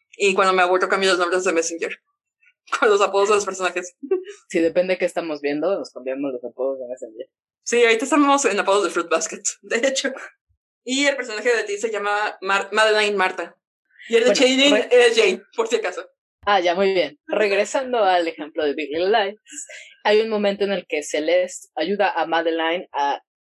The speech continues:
Speaker 2: em, porque están contra Renata, porque Renata quiere cancelar la obra de Madeline, y entonces Celeste va y le ayuda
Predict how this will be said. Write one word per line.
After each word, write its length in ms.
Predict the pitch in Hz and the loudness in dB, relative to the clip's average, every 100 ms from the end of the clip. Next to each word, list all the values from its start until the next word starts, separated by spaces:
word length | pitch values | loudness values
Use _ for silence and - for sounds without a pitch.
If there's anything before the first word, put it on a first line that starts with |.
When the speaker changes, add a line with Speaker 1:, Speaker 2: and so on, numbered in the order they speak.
| _ _ | _ _
Speaker 2:
em, 560 | 180 165 156 147 143 - | 2 2 2 -4 -10 -6
porque 160 | 185 180 | -6 -4
están 180 | 202 190 | -4 -2
contra 260 | 208 208 196 | 0 0 0
Renata, 640 | 151 185 196 139 156 254 _ | 0 0 -2 -4 -6 -8 _
porque 240 | 180 180 160 | -6 -4 -2
Renata 360 | 170 185 190 196 | -2 -2 -4 -2
quiere 200 | 190 185 | -2 -2
cancelar 380 | 175 175 156 151 | -4 -4 -4 -2
la 160 | 156 170 | 0 2
obra 220 | 170 160 | 2 0
de 120 | 151 | -2
Madeline, 600 | 180 180 175 147 151 220 - - | -2 0 0 -2 -4 -6 -10 -10
y 80 | 165 | -6
entonces 200 | 170 170 | -6 -4
Celeste 340 | 175 180 - 180 | -2 -2 -2 -2
va 140 | 175 | 0
y 40 | 180 | 0
le 60 | |
ayuda 440 | 185 214 170 180 | 0 2 0 -2